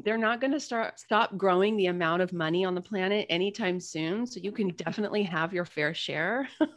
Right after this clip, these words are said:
Speaker 2: Yeah.
Speaker 1: Right. And, and that you should be taken care of and have, you know, enough. You should have enough or abundance, whatever that word is for you. Uh, you know, we, we, I often call it financial independence, but that
Speaker 2: Mm-hmm.
Speaker 1: whatever that number is for you,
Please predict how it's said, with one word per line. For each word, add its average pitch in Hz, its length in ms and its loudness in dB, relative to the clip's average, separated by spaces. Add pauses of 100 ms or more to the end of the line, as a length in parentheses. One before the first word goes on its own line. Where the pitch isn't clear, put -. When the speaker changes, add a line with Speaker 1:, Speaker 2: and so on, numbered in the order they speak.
(240)
Speaker 2:
Yeah. 170 480 -2 (300)
Speaker 1:
Right. 202 320 2
And, 190 320 0
and 190 200 0
that 185 60 -2
you 208 140 -2
should 240 200 -4
be 226 100 -4
taken 190 340 -2
care 202 220 -4
of 240 140 -4
and 165 100 -4
have, 165 480 -4
you 214 80 -2
know, - 140 -2 (120)
enough. 180 400 0 (120)
You 190 80 -8
should 185 200 -6
have 180 220 -2
enough 180 480 0
or 160 400 -4
abundance, 190 640 2
whatever 180 240 -4
that 185 160 -2
word 170 240 0
is 160 140 -4
for - 140 -12
you. 147 380 -2 (320)
Uh, 113 160 -8
you 160 100 -2
know, 156 80 -2
we, 151 260 -2
we, 175 180 0
I 175 140 4
often 156 240 0
call 143 160 -4
it - 80 -8
financial 151 360 -4
independence, 143 760 -6
but 156 240 -8 (300)
that 165 120 -4
Speaker 2:
Mm-hmm. 165 40 -8
Speaker 1:
whatever 196 320 -2
that 214 160 0
number 175 240 -2
is 175 160 -4
for - 120 -10
you, 156 360 -2